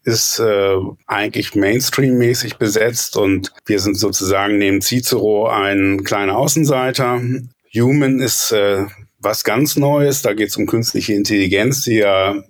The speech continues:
eigentlich ein alter Hut ist, aber seit, äh, Chat G P T Ende des vergangenen Jahres, äh, plötzlich aufgetaucht ist, in aller Munde ist. Und wir besetzen sozusagen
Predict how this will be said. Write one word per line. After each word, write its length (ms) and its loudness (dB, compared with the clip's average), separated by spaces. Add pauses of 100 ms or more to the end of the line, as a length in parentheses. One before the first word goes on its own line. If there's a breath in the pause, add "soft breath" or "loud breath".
(220)
eigentlich 400 -4
ein 80 0
alter 380 -2
Hut 200 0
ist, 180 2
aber 300 2
seit, 720 -2
äh, 260 2
Chat 300 -2
G 160 -2
P 180 -4
T 320 -2
Ende 520 0 (380 loud breath)
des 140 -2
vergangenen 500 2
Jahres, 840 0
äh, 380 0
plötzlich 440 -4
aufgetaucht 840 -2
ist, 320 -2 (420 loud breath)
in 80 -4
aller 240 0
Munde 420 2
ist. 220 0
Und 320 -2
wir 180 2
besetzen 460 0
sozusagen 840 0